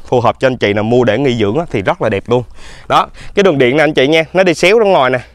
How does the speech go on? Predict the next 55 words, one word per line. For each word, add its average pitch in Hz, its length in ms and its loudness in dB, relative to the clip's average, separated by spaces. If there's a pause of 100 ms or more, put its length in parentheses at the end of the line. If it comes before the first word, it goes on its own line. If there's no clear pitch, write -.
chứ 165 100 2
nó 190 100 2
không 165 200 -2
phải 139 120 2
đi 165 100 2
ngang, 156 180 2
nằm 131 180 0
ngang 143 180 0
qua 151 80 4
đất 170 220 -2
nè. 170 100 0 (400)
Đó 147 100 0
anh 185 100 0
chị 123 120 2
thấy 156 100 2
không? 151 140 0
Nó 160 80 0
đi 156 120 2
xéo 165 200 0
qua 202 100 2
bên 151 140 0
này. 120 160 0 (1120)
Đó, 135 140 2
nó 185 100 2
đi 160 100 0
xéo 175 240 2
qua 175 200 4
thôi, 147 160 2 (220)
cho 156 100 2
nên 160 140 2
là 156 80 4
mình - 160 0
chỉ 156 100 -2
ảnh 147 140 0
hưởng 156 120 2
một 156 100 -6
xíu 220 240 0
cái 254 120 -2
trụ 123 120 0
điện 113 200 0
chứ 160 80 -6
không 151 240 -2
có 165 60 -2
phải 120 160 -2
là 127 280 0 (280)
nguyên 165 200 2
cái 175 80 0
đường 143 180 0
dây 143 60 2
điện 110 160 0
nó 139 60 0
nằm 139 200 -2
trên 131 100 -2
đất 196 120 -2
mình. 143 200 -2